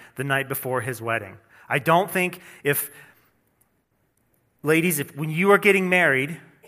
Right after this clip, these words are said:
I don't think your expectation would be for your fiance to come rolling into town the night before the wedding at midnight, having not seen him for a few days.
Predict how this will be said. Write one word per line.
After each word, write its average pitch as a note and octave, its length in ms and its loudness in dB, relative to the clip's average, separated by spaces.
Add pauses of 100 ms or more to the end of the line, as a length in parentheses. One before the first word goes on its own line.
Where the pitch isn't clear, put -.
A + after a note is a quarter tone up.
(720)
I D3 120 4
don't E3 240 2
think F#3+ 280 0
your F3 260 4
expectation F3+ 840 0
would D3+ 140 -6
be D3 360 -2 (120)
for D#3+ 200 -2
your D3+ 160 2
fiance D#3+ 720 0 (180)
to D#3 80 -4
come D3+ 240 -4
rolling E3 440 2
into D#3+ 200 -2
town D3+ 400 2
the C3 100 0
night C#3 320 2
before D#3 300 -2
the D3 100 -2
wedding C3+ 360 0
at C3 120 -6
midnight, A#2 520 -4 (260)
having C3+ 320 -2
not C3+ 200 -2
seen D3 260 -6
him B2+ 180 -6
for A2+ 200 -6
a G#2 60 -8
few A2 180 -12
days. A2 460 -10